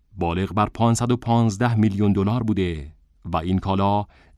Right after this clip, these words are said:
در رتبهٔ دوازدهم کالاهای وارداتی قرار دارد. این در حالی است که تعرفهٔ واردات موز در بسیاری از کشورها بسیار بالاست، ولی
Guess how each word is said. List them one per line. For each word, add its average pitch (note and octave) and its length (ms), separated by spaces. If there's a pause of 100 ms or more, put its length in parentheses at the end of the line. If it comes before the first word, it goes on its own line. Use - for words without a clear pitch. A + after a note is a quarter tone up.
در F#2 220
رتبهٔ B2 380
دوازدهم G#2 800
کالاهای F2 640
وارداتی F#2 580
قرار E2 300
دارد. C#2 340 (1000)
این G2 220
در G#2 140
حالی B2 220
است - 160
که D#2+ 340 (200)
تعرفهٔ G2+ 560
واردات A#2 480
موز F2+ 500 (420)
در F2 200
بسیاری G2 520
از G2 140
کشورها G2 680 (340)
بسیار A2 540
بالاست، F#2 680 (360)
ولی F2 420